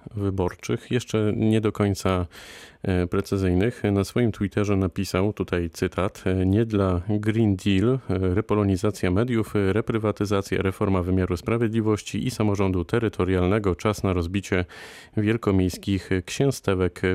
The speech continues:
Platformy Obywatelskiej". Koniec cytatu. Co to oznacza,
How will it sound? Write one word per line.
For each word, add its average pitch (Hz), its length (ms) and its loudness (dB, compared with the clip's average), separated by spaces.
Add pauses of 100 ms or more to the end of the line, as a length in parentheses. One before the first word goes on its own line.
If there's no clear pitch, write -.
Platformy 95 440 0
Obywatelskiej". 92 680 -2
Koniec 110 300 0
cytatu. 95 540 -2 (680)
Co - 140 -2
to - 140 0
oznacza, 85 460 0